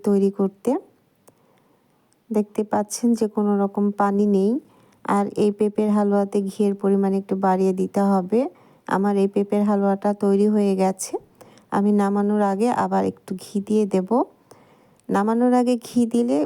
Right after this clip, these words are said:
ফ্লেভারটা, ঘিয়ের ফ্লেভারটা বেশি ভালো আসে। আমি এই হালুয়াতে সামান্য পরিমাণ লবণ দিয়েছিলাম, চিমটি পরিমাণ লবণ দিয়েছি। মিষ্টি খাবারে সামান্য পরিমাণ লবণ দিলে মিষ্টির টেস্টটা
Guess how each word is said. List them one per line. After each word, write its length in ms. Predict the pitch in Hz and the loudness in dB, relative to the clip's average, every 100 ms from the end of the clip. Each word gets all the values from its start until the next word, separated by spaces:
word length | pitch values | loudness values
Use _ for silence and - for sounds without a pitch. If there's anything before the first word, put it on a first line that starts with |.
| - | -2
ফ্লেভারটা, 420 | 240 226 226 247 220 | 0 0 -2 -2 -4
ঘিয়ের 240 | 202 226 226 | 0 0 0
ফ্লেভারটা 440 | 226 220 220 214 220 | 0 0 -2 -2 -2
বেশি 200 | 220 214 220 202 | 0 -2 -4 -4
ভালো 220 | 220 214 214 | 0 0 0
আসে। 260 | 208 - 254 415 - _ _ _ _ _ _ _ _ _ _ - | -2 -2 -2 -2 -10 _ _ _ _ _ _ _ _ _ _ -2
আমি 160 | 226 247 247 | 0 2 0
এই 60 | 220 | 0
হালুয়াতে 460 | 233 240 247 240 254 247 | 0 0 0 -2 -4 -4
সামান্য 280 | - 233 233 233 | -2 0 0 0
পরিমাণ 280 | 240 233 233 220 | 0 2 2 2
লবণ 260 | 208 208 214 214 | 0 0 0 2
দিয়েছিলাম, 500 | 208 - - 233 285 294 | 0 -2 -4 -2 -2 -2
চিমটি 260 | 220 208 214 | -4 -4 -4
পরিমাণ 280 | 214 208 208 208 | 0 2 2 2
লবণ 240 | 208 202 208 208 | 0 0 0 2
দিয়েছি। 380 | 202 202 - 269 339 _ - - _ _ | 0 -2 -4 -4 -4 _ -20 -20 _ _
মিষ্টি 280 | - 226 - 247 | -4 -2 -2 0
খাবারে 400 | 247 240 247 247 262 - _ - | 0 0 0 -2 -4 -14 _ -4
সামান্য 300 | 233 233 233 233 | 0 2 2 2
পরিমাণ 280 | 233 233 226 | 0 2 2
লবণ 260 | 214 208 214 214 | 2 2 0 0
দিলে 200 | 220 247 311 - - - | 0 0 -2 -8 -20 -4
মিষ্টির 320 | 214 208 226 220 | -4 -2 -6 -2
টেস্টটা 340 | 220 214 - | -2 -2 -2